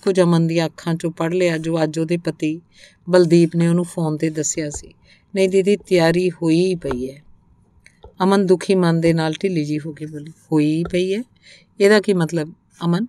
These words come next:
ਕੀ ਗੱਲ ਤੂੰ ਇੰਡੀਆ ਜਾਣ 'ਚ ਖੁਸ਼ ਨਹੀਂ?" "ਹਾਂ ਦੀਦੀ, ਮੈਂ ਇੰਡੀਆ ਜਾਣਾ ਨਹੀਂ ਚਾਹੁੰਦੀ।" "ਜਾਣਾ ਨਹੀਂ ਚਾਹੁੰਦੀ?" ਬਲਵਿੰਦਰ ਨੇ ਜਾਣਦਿਆਂ ਹੋਇਆਂ ਵੀ ਹੈਰਾਨੀ ਭਰੇ ਲਹਿਜੇ 'ਚ ਪੁੱਛਿਆ। "ਹਾਂ ਦੀਦੀ, ਮੈਂ ਨਹੀਂ ਜਾਣਾ ਇੰਡੀਆ।" "ਪਰ ਕਿਉਂ?" "ਬਸ ਉਂਝ ਹੀ।" "ਕਾਰਨ ਤਾਂ ਕੋਈ ਜ਼ਰੂਰ ਹੋਏਗਾ।"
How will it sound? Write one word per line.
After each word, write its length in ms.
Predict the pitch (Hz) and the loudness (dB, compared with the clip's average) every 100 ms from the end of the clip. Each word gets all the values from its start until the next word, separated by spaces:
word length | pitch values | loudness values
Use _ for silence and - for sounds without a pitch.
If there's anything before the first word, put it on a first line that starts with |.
| - | -6
ਕੀ 160 | 196 185 | -4 2
ਗੱਲ 220 | 180 175 | 2 0
ਤੂੰ 160 | 185 | -2
ਇੰਡੀਆ 240 | 170 156 156 | 0 2 0
ਜਾਣ 280 | 160 160 165 | 0 -4 -6
'ਚ 80 | 160 | -8
ਖੁਸ਼ 300 | 165 151 180 | -8 -6 -6
ਨਹੀਂ?" 160 | 196 240 _ _ _ _ _ | -8 -8 _ _ _ _ _
"ਹਾਂ 160 | 208 190 | -2 0
ਦੀਦੀ, 300 | 160 156 170 | 0 -2 0
ਮੈਂ 180 | 180 185 | 0 0
ਇੰਡੀਆ 320 | 175 185 185 | 2 2 2
ਜਾਣਾ 360 | 170 156 160 | 0 -2 -2
ਨਹੀਂ 180 | 180 156 | -2 -4
ਚਾਹੁੰਦੀ।" 380 | - 143 151 170 - _ _ _ | -6 -16 -16 -18 -20 _ _ _
"ਜਾਣਾ 320 | - 165 170 226 | 0 2 2 0
ਨਹੀਂ 200 | 277 247 | -2 -6
ਚਾਹੁੰਦੀ?" 400 | 226 214 226 226 _ - - _ - | -6 -6 -8 -10 _ -20 -20 _ 2
ਬਲਵਿੰਦਰ 400 | 196 190 190 190 | 4 4 4 4
ਨੇ 120 | 196 | 4
ਜਾਣਦਿਆਂ 500 | 180 175 165 165 175 | 4 4 4 2 2
ਹੋਇਆਂ 260 | 170 165 160 | 0 -2 -2
ਵੀ 140 | 165 151 | -4 -2
ਹੈਰਾਨੀ 360 | 160 160 160 170 | 0 0 2 0
ਭਰੇ 240 | 180 170 | 2 0
ਲਹਿਜੇ 360 | 156 151 175 175 | 0 -2 -4 -6
'ਚ 100 | 170 | -8
ਪੁੱਛਿਆ। 360 | 156 - 156 - _ - - - | -12 -10 -16 -16 _ -20 -20 2
"ਹਾਂ 120 | 226 | 4
ਦੀਦੀ, 240 | 233 233 247 | 6 4 4
ਮੈਂ 280 | 196 180 202 | 2 2 2
ਨਹੀਂ 140 | 196 | 0
ਜਾਣਾ 260 | 156 139 143 | -2 -4 -6
ਇੰਡੀਆ।" 340 | 139 143 156 - | -8 -10 -12 -8
"ਪਰ 100 | 196 | -8
ਕਿਉਂ?" 380 | 190 233 254 220 | -4 -4 -2 -4
"ਬਸ 240 | 214 220 233 | -2 -2 0
ਉਂਝ 260 | 226 220 | 0 0
ਹੀ।" 120 | 226 208 _ _ _ _ - | -6 -10 _ _ _ _ -2
"ਕਾਰਨ 380 | 160 156 170 | 0 2 0
ਤਾਂ 140 | 180 170 | 0 0
ਕੋਈ 160 | 175 | 0
ਜ਼ਰੂਰ 380 | 151 151 156 165 | -2 -4 -4 -6
ਹੋਏਗਾ।" 360 | 156 151 135 | -8 -10 -10